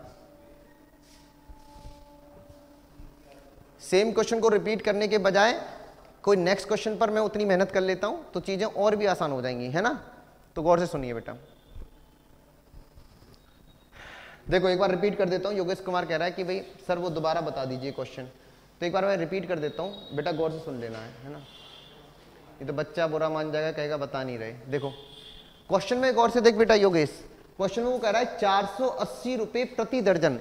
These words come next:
यानी कि बारह टेबल, टेबल है क्या है बेटा? ये खिलौने,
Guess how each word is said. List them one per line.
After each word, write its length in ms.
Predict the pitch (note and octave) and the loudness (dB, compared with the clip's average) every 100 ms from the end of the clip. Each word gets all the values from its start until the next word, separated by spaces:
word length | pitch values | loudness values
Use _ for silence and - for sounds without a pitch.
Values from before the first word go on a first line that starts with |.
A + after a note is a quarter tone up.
| C3+ | 0
यानी 220 | E3+ A3 | 2 2
कि 80 | B3 E3 | 0 4
बारह 460 | D#3+ F3 G3+ C4+ C4 - - - - - | 8 10 10 6 4 -2 -14 -16 -4 2
टेबल, 340 | G#3+ G#3+ E3+ - - - - - - - _ F3 | 4 4 0 -4 -10 -14 -18 -20 -20 -20 _ -2
टेबल 240 | F#3 G#3+ | -2 -2
है 60 | A#3+ | -4
क्या 160 | G#3 | -4
है 140 | E3+ E3 | -4 -4
बेटा? 160 | D3+ | -4
ये 80 | D#3 | -4
खिलौने, 400 | D#3 F3 E3 C#3+ | 0 2 2 -2